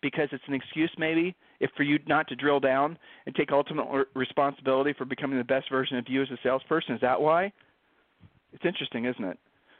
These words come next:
Listeners, let me know what you think. Tim at tim and julie harris dot com or Julie at tim and julie harris dot com.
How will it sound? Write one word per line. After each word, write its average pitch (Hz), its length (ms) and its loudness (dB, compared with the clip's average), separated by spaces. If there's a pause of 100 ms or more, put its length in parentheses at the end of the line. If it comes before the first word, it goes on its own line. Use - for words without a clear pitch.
(240)
Listeners, 175 400 0
let 160 140 2
me 175 80 -2
know 170 80 0
what 170 160 0
you 170 120 -6
think. 175 300 -2
Tim 165 140 -2
at 151 100 -4
tim 160 140 -4
and 156 80 -6
julie 151 160 2
harris 147 220 0
dot 143 180 0
com 147 200 -4
or 139 80 -2
Julie 139 280 0
at - 60 -6
tim 139 120 -4
and 123 80 -6
julie 123 160 -2
harris 120 220 -2
dot 120 180 -2
com. 123 260 -4